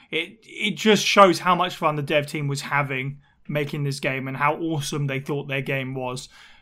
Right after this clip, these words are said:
Because Super Metroid's amazing. Of course, we waxed lyrical on that previously, but Symphony of the Night is just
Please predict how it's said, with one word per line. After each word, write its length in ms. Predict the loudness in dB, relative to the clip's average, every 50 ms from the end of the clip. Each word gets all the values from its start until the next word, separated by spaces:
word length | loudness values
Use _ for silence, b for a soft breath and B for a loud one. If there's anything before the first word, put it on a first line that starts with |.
| B B
Because 380 | -12 -10 -4 -2 -2 -2 -2 0
Super 260 | 2 2 2 4 6
Metroid's 520 | 6 6 4 4 4 4 4 4 2 2
amazing. 540 | 0 4 4 4 4 4 2 0 -2 -4 -4 -6
Of 100 | -6 -4
course, 300 | -2 0 0 0 -2 -4
we 100 | -6 -4
waxed 380 | -2 -2 -4 -4 -6 -8 -8
lyrical 400 | -6 -4 -4 -4 -6 -8 -8 -8
on 120 | -6 -6 -8
that 180 | -8 -10 -12 -12
previously, 540 | -12 -12 -10 -10 -10 -12 -12 -12 -10 -12 -12
but 280 | -10 -10 -12 -12 -12 b b b b b b b b b
Symphony 420 | b -2 0 0 2 2 2 4 4
of 60 | 2
the 60 | 2
Night 200 | 2 2 0 0
is 80 | -2 -2
just 120 | -4 -4